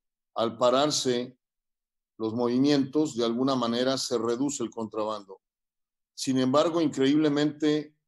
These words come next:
y habrás visto en algún momento el video de la lanchita cruzando con los celulares, eh, es increíble cómo se ingenian las cosas, pero,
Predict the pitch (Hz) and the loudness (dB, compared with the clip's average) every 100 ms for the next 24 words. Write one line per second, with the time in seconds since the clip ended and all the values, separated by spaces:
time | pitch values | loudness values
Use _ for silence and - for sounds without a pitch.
0 | _ _ _ - 110 113 135 117 143 139 | _ _ _ -6 -2 2 0 0 -2 -2
1 | 143 131 123 120 _ 113 110 117 135 127 | 0 0 0 -4 _ -8 -4 -4 -2 0
2 | 135 135 131 113 120 123 135 135 135 135 | 0 -2 -4 -4 -2 0 2 2 -2 -6
3 | _ _ - 107 113 110 110 131 127 135 | _ _ -10 -4 -2 -2 -4 -6 -4 -4
4 | 120 117 127 127 123 120 120 123 123 127 | -6 -6 -4 -4 -4 -4 -4 -4 -4 -2
5 | 113 110 117 - _ _ _ _ _ _ | -2 -2 -6 -12 _ _ _ _ _ _
6 | - 110 107 104 101 98 - _ _ - | -8 -4 -2 -4 -6 -10 -18 _ _ -8
7 | 127 139 139 131 139 143 117 135 135 127 | -6 -2 -2 0 0 0 -2 -4 -4 -6
8 | 113 131 131 120 - 127 123 131 - 120 | -4 -2 -2 -4 -6 -8 -6 -8 -8 -6
9 | 113 110 104 | -4 -4 -8